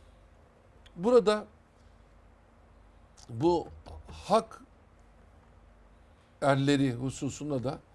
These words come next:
düzgün bir tarif yapmak icap ediyor. Mesela Allah erleri demedi. Mesela merdanu hodara demedi. Allah adamlarını için ne yap?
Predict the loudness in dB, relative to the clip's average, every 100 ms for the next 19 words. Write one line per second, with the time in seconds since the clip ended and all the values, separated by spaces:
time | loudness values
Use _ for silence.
0 | -20 -20 -20 -20 -20 -8 -6 -4 -4 -4
1 | 2 2 2 0 -2 -2 -6 -6 -10 -6
2 | -8 -8 -12 -16 -20 -20 -20 -20 -20 -20
3 | -20 -20 _ _ -20 -10 -8 4 4 6
4 | 4 6 6 4 2 2 4 4 2 -2
5 | -10 -18 -20 -20 -20 -12 0 2 6 6
6 | 6 8 6 6 0 4 6 8 10 10
7 | 6 6 4 4 2 -4 -14 -20 -20 -20
8 | _ -20 -20 -20 _ -20 -20 2 6 8
9 | 8 6 6 0 -12 0 4 4 4 2
10 | 2 2 0 -2 -8 -4 -4 -4 -12 -20
11 | _ -20 -20 -20 -14 2 6 6 4